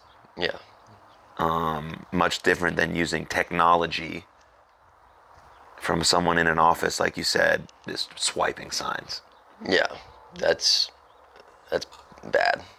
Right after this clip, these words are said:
Speaker 2: Yeah.
Speaker 1: Bad news for me.
Speaker 2: It's bad for the game. It makes it look bad, takes away the honor of it. 'Cause baseball's an hon-,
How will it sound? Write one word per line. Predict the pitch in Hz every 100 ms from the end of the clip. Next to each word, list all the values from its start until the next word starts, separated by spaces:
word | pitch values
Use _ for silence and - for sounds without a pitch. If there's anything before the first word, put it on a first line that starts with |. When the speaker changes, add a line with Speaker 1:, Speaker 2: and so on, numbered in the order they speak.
| -
Speaker 2:
Yeah. | -
Speaker 1:
Bad | - 58 60
news | 55
for | - 64
me. |
Speaker 2:
It's | 55
bad | 123 135
for | 113
the |
game. | 98 110 - - - -
It | 87
makes | 95 87
it |
look | 87 92
bad, | 90 85 85 - - - - - -
takes | 90 -
away | 87
the | 82
honor | - 82 82
of | 80
it. | 78 76 - _ _ _
'Cause | -
baseball's | 98 95 90 80
an | 78
hon-, | 50